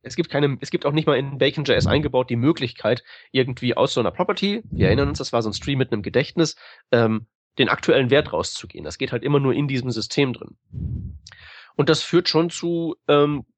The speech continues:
gedanklichen Herausforderungen. Und ich habe da teilweise wirklich dann, ähm, ja, dann, äh, davor gesessen und mich gefragt,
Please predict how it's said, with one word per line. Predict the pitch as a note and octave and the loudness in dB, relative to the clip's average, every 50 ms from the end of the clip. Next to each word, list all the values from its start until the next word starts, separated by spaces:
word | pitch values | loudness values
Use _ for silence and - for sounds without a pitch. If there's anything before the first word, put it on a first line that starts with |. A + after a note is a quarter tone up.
| _ | _
gedanklichen | - E3+ D#3+ D3 C3+ D3+ D#3 E3 D#3 D#3 | 0 2 2 2 2 0 -2 -2 -2 0
Herausforderungen. | D3 C#3+ B2+ B2+ C3+ D3 - - - - G2 G2 G2+ F#2+ F#2 F2 | 0 2 2 4 2 2 2 -2 -4 -2 -2 -2 -2 -4 -6 -6
Und | F#2+ A2 | -8 -6
ich | B2 B2 | -6 -6
habe | B2 - | -4 -2
da | C#3+ C3 | -2 -2
teilweise | - B2+ C#3 C#3+ D3+ C3 B2+ D3 B2 A#2 | 0 0 2 4 4 2 2 0 -2 -4
wirklich | C3+ - - C3+ - | -6 -6 -8 -2 0
dann, | - C3 B2+ B2 A#2+ - - - | 2 2 2 2 0 -2 -2 0
ähm, | - A2+ A2 G#2+ G2+ G2+ G2+ - _ _ _ _ _ _ - - D#2+ F2+ F#2 - - - - - - - - - - - - - - - - _ _ _ _ _ _ _ _ _ _ _ _ _ _ | 2 4 4 4 2 0 -2 -6 _ _ _ _ _ _ -2 0 2 2 2 0 0 0 2 2 2 2 2 0 0 -2 -6 -10 -14 -18 -20 _ _ _ _ _ _ _ _ _ _ _ _ _ _
ja, | - C3+ B2+ G#2+ - - - - - - - _ _ - - - - - - - - - - - - - | 2 4 4 2 0 -4 -8 -8 -8 -10 -12 _ _ -10 -8 -6 -6 -6 -8 -12 -14 -14 -14 -14 -16 -8
dann, | - - C3 B2+ B2+ - - - | -2 0 0 0 0 -2 -6 -8
äh, | - B2 B2 C#3+ - _ _ - | -8 -8 -8 -10 -12 _ _ 0
davor | - A#2+ - - D3 F3 G#3+ | 0 0 2 2 2 4 4
gesessen | A3 E3 D3+ F3 F3+ - F3 | 4 4 4 4 2 2 -2
und | E3 D#3+ D3+ | -4 -4 -4
mich | E3 D3+ - | -4 -6 -6
gefragt, | - C#3 - - - C3 C3+ D3 D#3 - - | -8 -10 -10 -8 -6 -4 -2 -2 -4 -4 -10